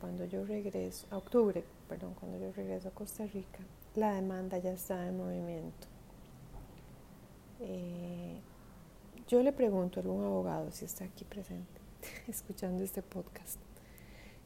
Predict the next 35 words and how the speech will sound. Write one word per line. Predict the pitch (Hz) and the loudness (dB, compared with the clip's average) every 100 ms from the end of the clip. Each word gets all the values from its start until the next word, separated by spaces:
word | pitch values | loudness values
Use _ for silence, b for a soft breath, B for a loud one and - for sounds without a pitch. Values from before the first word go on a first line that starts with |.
| - - | -16 -2
¿cómo | 330 330 330 302 | 2 4 6 8
es | 254 247 240 - | 10 10 8 6
que | - | 4
una | 220 220 247 247 | 6 6 6 8
demanda | 214 190 190 190 185 185 | 6 6 4 4 2 2
que | 180 190 | 2 0
se | 185 | 2
inicia | 190 208 214 208 | 4 6 4 4
en | 185 190 | 2 2
marzo | 196 202 196 - | 4 4 2 4
del | 185 185 | 4 4
dos | 185 | 4
mil | 196 208 | 4 6
dieciocho | 214 - 208 190 - - | 4 6 4 2 0 0
no | 214 220 | 4 6
se | 214 233 | 6 6
notifica | 214 190 - 196 233 226 233 | 6 4 2 4 4 4 4
a | 214 | 4
la | |
embajada | 190 180 180 190 185 185 | 4 2 2 2 2 2
de | 185 185 | 4 4
India | 180 180 175 | 2 4 2
y | |
a | 175 | 2
la | |
embajadora, | 175 170 160 165 165 165 160 - - B B B B | 0 -2 -2 -2 -2 -4 -10 -14 -16 B B B B
cuando | - 196 190 | 2 4 4
sabían | 196 196 214 220 | 6 8 10 8
perfectamente | 220 190 - 240 240 220 214 208 | 6 2 6 6 8 6 4 4
dónde | 208 190 190 | 4 4 2
yo | 190 | 2
estaba, | 185 - 180 - - - - - | 0 -2 -4 -6 -14 -16 -14 -8
dónde | 185 | -8
estaba | 185 190 190 | -4 -4 -4
trabajando? | 208 196 190 190 - - | -6 -4 -4 -6 -8 -14